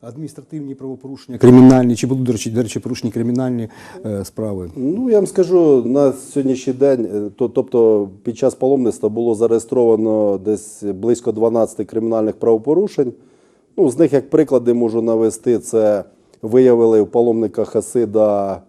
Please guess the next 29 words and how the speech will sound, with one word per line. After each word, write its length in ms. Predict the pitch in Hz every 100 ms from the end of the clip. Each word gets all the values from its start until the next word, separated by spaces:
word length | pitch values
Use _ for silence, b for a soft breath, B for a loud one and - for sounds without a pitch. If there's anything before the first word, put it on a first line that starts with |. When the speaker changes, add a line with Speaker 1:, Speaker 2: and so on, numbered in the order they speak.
| _ _ _
Speaker 2:
підробний 580 | 131 117 127 120 110 107
український 520 | 104 117 117 110 127
паспорт. 520 | 110 151 170 - 143 - 120 104
Зараз 420 | 101 120 110 98
внесено 500 | 113 107 110 104 101
кримінальне 420 | - 113 117 107
провадження 680 | 98 110 113 104 101 101 98
по 340 | - 107 101
статті 320 | 92 101 -
триста 360 | 104 107 98 101
п'ятдесят 460 | 92 101 95 107 135
восьмій. 420 | 175 185 160 143 b b b b
Слідство 360 | - 123 117
проводить 460 | 98 110 113 104 95
за-, 260 | 110 107
зараз 320 | 101 110 104 98
перевірку, 600 | - 110 123 160 131 113
розслідує 560 | 107 - 110 98 98
цю 180 | 92 104
справу. 480 | - - 98 90 90 _ _ _ _ _ _ _
Ну, 300 | 113 131 208
і 40 | 160
такі, 360 | 147 139 165
як, 340 | 160 135 110 -
е, 1040 | 123 117 113 113 110 110 104 101 101 98 98 95 - 107 -
незаконне 500 | 113 123 135 170 139
заволодіння 560 | 127 135 135 131 135
транспортного 580 | 110 117 110 104 - 95
засобу. 420 | 87 87 - -